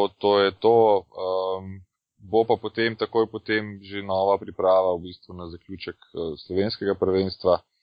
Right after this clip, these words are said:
Sedaj pri, pri Olimpiji, to sva tudi že povedala, ampak samo v enem stavku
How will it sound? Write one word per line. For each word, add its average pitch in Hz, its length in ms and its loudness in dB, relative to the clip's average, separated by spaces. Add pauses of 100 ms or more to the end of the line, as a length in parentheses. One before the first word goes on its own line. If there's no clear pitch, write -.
(460)
Sedaj 104 400 6
pri, 98 440 -2
pri 95 180 -6
Olimpiji, 101 600 -4
to 98 220 -2
sva - 320 -10
tudi 95 500 -2
že 92 260 -6 (220)
povedala, 95 500 4
ampak 87 200 -6
samo 92 280 -6
v 92 60 2
enem 95 180 -2
stavku 92 540 2